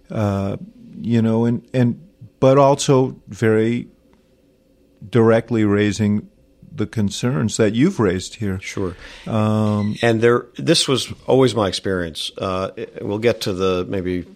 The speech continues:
Speaker 2: other policy differences that came up later in the, in the, in the presidency, but it was always my experience that, uh, when you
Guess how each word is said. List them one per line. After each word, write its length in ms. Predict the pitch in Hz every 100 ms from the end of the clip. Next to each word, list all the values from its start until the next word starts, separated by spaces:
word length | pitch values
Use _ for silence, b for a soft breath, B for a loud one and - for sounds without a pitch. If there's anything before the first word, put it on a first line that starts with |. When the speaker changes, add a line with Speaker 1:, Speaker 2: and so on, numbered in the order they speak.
| - 110
Speaker 2:
other 180 | 101
policy 500 | 95 110 104 101 104
differences 560 | 90 92 98 92 95 87
that 180 | 92 -
came 260 | 92 87
up 180 | 87 87
later 360 | 92 90 90 85
in 140 | 85
the, 280 | 85 85 85 -
in 280 | 90 85
the, 240 | 85 85 -
in 60 | 92
the 60 | 85
presidency, 580 | 107 110 98 - 90
but 280 | 87 98 95 B B B
it 60 | -
was 200 | 110 110
always 260 | 147 165 123
my 180 | 113
experience 640 | 104 - 101 95 85 82 -
that, 280 | 90 - _ _ -
uh, 200 | 92 85
when 380 | 101 98 95
you 220 | 95 92